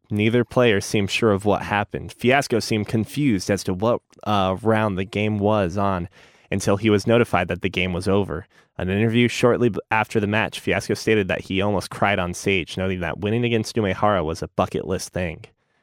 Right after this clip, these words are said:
When asked whether he wanted to compete in future fighting game tournaments,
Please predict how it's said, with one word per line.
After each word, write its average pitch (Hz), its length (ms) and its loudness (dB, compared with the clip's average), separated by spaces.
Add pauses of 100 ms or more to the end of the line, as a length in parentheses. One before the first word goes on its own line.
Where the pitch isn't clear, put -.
(180)
When 90 120 -4
asked 101 280 -2
whether 113 200 4
he 117 120 2
wanted 117 280 4
to 113 80 -4
compete 117 360 0
in 90 140 -2
future 101 320 -4
fighting 113 300 2
game 92 180 -2
tournaments, 85 500 -6